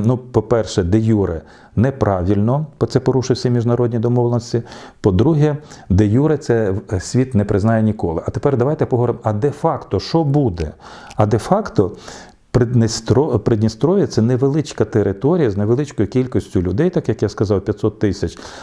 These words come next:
Там більше половини етнічних молдаван, які точно не захочуть приєднуватися до Росії. Там може початися внутрішня гризотня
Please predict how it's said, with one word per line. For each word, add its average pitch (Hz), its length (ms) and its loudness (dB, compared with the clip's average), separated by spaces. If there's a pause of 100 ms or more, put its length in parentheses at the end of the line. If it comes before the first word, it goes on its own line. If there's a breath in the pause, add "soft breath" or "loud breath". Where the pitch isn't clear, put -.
(120)
Там 127 300 0
більше 127 440 2
половини 123 680 0
етнічних 123 920 -2 (280 loud breath)
молдаван, 123 680 2
які 104 220 0
точно - 560 -2
не 117 100 2
захочуть - 560 -2
приєднуватися 117 840 0
до 113 140 2
Росії. 120 540 0 (480 loud breath)
Там - 160 0
може 117 260 4
початися 113 640 0 (260 loud breath)
внутрішня 113 580 2
гризотня 107 760 0